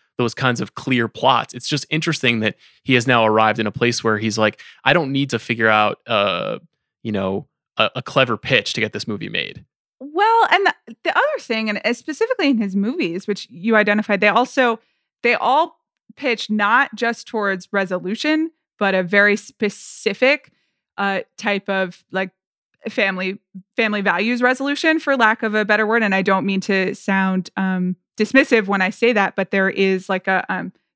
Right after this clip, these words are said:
Speaker 2: a belief in the nuclear family and kinda traditional structures and, and kinda moving all of his characters towards that and moving all his characters towards, like, growing up and embracing a specific view of, like, responsibility and family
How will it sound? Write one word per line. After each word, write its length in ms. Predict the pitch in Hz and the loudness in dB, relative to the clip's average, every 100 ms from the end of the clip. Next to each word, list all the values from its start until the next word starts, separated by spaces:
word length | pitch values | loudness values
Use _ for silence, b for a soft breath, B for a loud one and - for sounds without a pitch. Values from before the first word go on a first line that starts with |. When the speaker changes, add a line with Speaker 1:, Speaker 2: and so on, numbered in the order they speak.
| - | -2
Speaker 2:
a 100 | 202 | -2
belief 540 | 185 208 202 196 - - | 0 -2 -2 -4 -4 -2
in 440 | 202 196 196 196 - _ _ _ | 0 2 2 0 -2 _ _ _
the 100 | 214 | 2
nuclear 520 | 208 196 190 202 202 | 2 2 4 4 4
family 440 | 190 202 196 196 196 | 4 2 2 0 -2
and 120 | 185 | -4
kinda 180 | - 190 | -2 -2
traditional 520 | 180 196 185 - 185 175 | -2 -4 -2 -2 -4 -4
structures 600 | - 180 - 185 180 - | -4 -4 -2 -4 -4 -4
and, 300 | 190 190 - | -2 -2 -2
and 200 | 208 190 | -4 -2
kinda 220 | - 190 | -2 0
moving 540 | 190 196 208 208 196 190 | 4 6 6 4 0 0
all 240 | - 190 | 2 2
of 100 | 185 | 2
his 180 | - 180 | -2 -4
characters 560 | - 196 185 - 180 - | -2 -2 -2 -4 -6 -6
towards 340 | - 202 190 | 0 0 2
that 240 | - 185 - | 2 2 4
and 160 | 196 196 | 2 2
moving 300 | 202 202 190 | 2 2 2
all 120 | 185 | 0
his 160 | 185 185 | -2 -4
characters 460 | 196 185 185 185 | -4 -4 -4 -8
towards, 300 | - 185 185 | -6 -6 -4
like, 240 | 185 185 _ b b 196 | -4 -6 _ b b 0
growing 400 | 208 196 185 185 | 2 2 2 2
up 240 | 180 180 | 2 2
and 100 | 190 | -2
embracing 760 | 180 175 190 180 - 185 180 - | -2 -2 -2 -2 -4 -4 -4 -4
a 80 | 185 | -4
specific 680 | - 202 - 185 185 - _ b b - | -4 -6 -4 -4 -6 -10 _ b b -10
view 380 | 190 196 196 190 | -4 0 2 2
of, 200 | 185 - | 2 0
like, 160 | 170 190 | -4 -2
responsibility 800 | 190 196 180 202 185 180 185 165 | 0 0 0 0 0 2 0 -2
and 120 | 185 | -4
family 500 | - 190 170 139 180 | 0 -2 -2 -6 -8